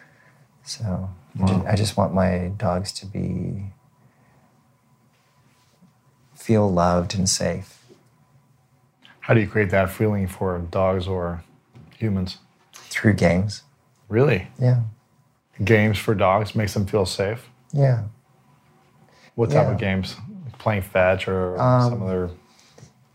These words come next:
Speaker 1: I mean, the, the one thing that I'm going through right now is trying to build confidence in, uh, um, in one of the dogs that I have, and so I'm teaching her tricks.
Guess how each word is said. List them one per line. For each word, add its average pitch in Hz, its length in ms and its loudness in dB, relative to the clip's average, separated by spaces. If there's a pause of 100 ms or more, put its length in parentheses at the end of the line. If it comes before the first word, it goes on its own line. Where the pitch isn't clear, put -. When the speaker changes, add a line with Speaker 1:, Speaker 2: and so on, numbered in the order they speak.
(760)
Speaker 1:
I 113 80 0
mean, 117 160 4
the, 113 180 2
the 131 220 -4
one 131 420 0
thing 127 140 4
that 113 80 4
I'm 107 120 2
going 101 200 0
through 98 180 -2
right 87 160 2
now 95 300 4
is 90 420 2
trying 95 260 -2
to 90 80 0 (340)
build 92 240 4
confidence - 600 0
in, 85 320 -2
uh, 82 400 -4 (160)
um, 90 500 -4 (180)
in 92 180 2
one 87 100 4
of 82 60 0
the 78 60 -4
dogs 82 280 0
that 90 80 -6
I 87 40 -2
have, 87 480 -6
and - 440 -14 (140)
so 92 580 0 (440)
I'm 104 100 4
teaching 95 340 0
her 87 100 -2
tricks. - 640 -8